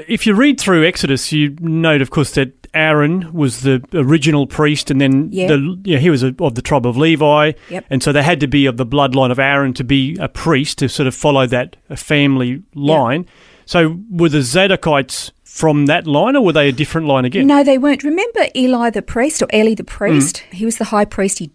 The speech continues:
Speaker 2: didn't rein in his very wicked
Speaker 1: Yes.
Speaker 2: sons, and
Speaker 1: Yeah.
Speaker 2: as a result, God cursed that family
Speaker 1: Mm.
Speaker 2: line
Speaker 1: Yeah.
Speaker 2: and said that they would all die young. That was problematic, <laughs> that they
Speaker 1: Yeah.
Speaker 2: weren't gonna last all that long. So another family line, a blood family line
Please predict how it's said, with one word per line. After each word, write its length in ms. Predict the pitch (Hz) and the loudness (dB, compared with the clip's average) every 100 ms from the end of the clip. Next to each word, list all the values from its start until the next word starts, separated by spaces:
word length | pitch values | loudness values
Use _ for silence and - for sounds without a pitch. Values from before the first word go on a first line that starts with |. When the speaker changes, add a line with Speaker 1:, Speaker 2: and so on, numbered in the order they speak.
| - | -4
Speaker 2:
didn't 320 | 240 226 - | 0 0 0
rein 300 | 214 196 190 | 0 0 0
in 160 | 185 185 | -2 -4
his 300 | 180 185 - | -4 -6 -2
very 260 | 190 185 | 0 0
wicked 340 | 180 180 180 135 | -2 -6 -2 0
Speaker 1:
Yes. 120 | 139 | 2
Speaker 2:
sons, 260 | 180 196 | 0 -2
and 120 | 196 185 | -4 0
Speaker 1:
Yeah. 140 | 202 | 0
Speaker 2:
as 100 | 202 | 2
a 80 | 202 | 0
result, 640 | 180 180 175 202 175 - _ - | -2 -4 0 0 0 -2 _ -10
God 280 | - 226 214 | -2 0 0
cursed 340 | - 214 254 - | -4 -6 -4 -6
that 160 | 202 | -6
family 400 | - 156 143 131 | -2 2 2 2
Speaker 1:
Mm. 60 | 185 | 0
Speaker 2:
line 320 | 180 254 339 359 _ _ _ | -4 -4 -6 -10 _ _ _
Speaker 1:
Yeah. 140 | 143 160 | 0 0
Speaker 2:
and 100 | 185 | 2
said 200 | 202 175 | 0 0
that 100 | - | -2
they 120 | 180 | -2
would 120 | 175 | 0
all 160 | 185 190 | 0 0
die 400 | 196 180 180 - | 0 0 -2 -6
young. 420 | 180 180 180 277 - _ _ - | -4 -2 0 -2 -4 _ _ -4
That 160 | 214 185 | -2 -2
was 140 | 180 | -4
problematic, 800 | - - 185 180 185 196 - - | -6 -6 -6 -6 -6 -6 -10 -10
<laughs> 40 | 247 | -8
that 100 | 202 | -2
they 140 | - | 0
Speaker 1:
Yeah. 140 | 139 | 2
Speaker 2:
weren't 120 | 202 - | 0 -2
gonna 360 | 190 185 175 | -2 -2 -2
last 360 | - 202 302 - | -2 0 0 0
all 120 | 185 | 0
that 180 | 170 - | 0 0
long. 240 | 196 175 - - - | 0 -2 -6 -18 -12
So 380 | - - 220 220 - | -4 0 2 0 -2
another 800 | 202 202 208 214 254 285 254 240 _ _ | -4 -2 0 0 0 0 -2 -6 _ _
family 560 | - 226 214 196 185 | -6 -2 0 0 0
line, 260 | 175 160 165 | -2 -4 -6
a 60 | 185 | -4
blood 320 | 208 214 214 | 0 0 0
family 400 | 214 185 175 165 | -4 -4 -4 -6
line 340 | 165 160 240 | -6 -4 -4